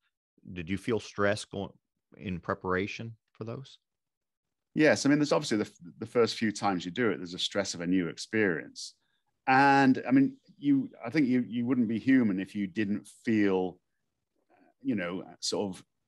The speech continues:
Speaker 2: under attack, 'cause you are really. They're, to kind of clean up what we said about the opinions, that they're trying to limit your opinion, so limit what you can say. So they will box you into certain,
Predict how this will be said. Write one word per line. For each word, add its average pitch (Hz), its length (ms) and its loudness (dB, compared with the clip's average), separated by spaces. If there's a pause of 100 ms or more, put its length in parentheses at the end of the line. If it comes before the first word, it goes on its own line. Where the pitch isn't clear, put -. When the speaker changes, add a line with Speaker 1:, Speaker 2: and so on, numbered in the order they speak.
(100)
Speaker 2:
under 202 240 6
attack, - 560 -6 (240)
'cause - 200 4
you 147 120 8
are 120 180 4
really. 85 280 0
They're, 104 220 0 (1120)
to 165 80 -4 (240)
kind 196 140 0
of 107 60 -4
clean 151 160 6
up 117 60 6
what 117 60 4
we 113 80 4
said 135 180 4
about 98 260 2
the 95 160 -2
opinions, 113 420 0
that 120 160 -2
they're 131 100 -2
trying 139 240 -2
to 117 60 2
limit 107 360 0
your 78 160 -16
opinion, 60 360 -18
so 92 120 -10
limit 98 360 2
what 76 160 -8
you 90 140 -10
can 87 100 -14
say. - 280 -2
So 110 140 -4
they 123 140 6
will 113 140 6
box 113 360 -2
you 98 120 0
into 92 240 -4
certain, 90 380 -6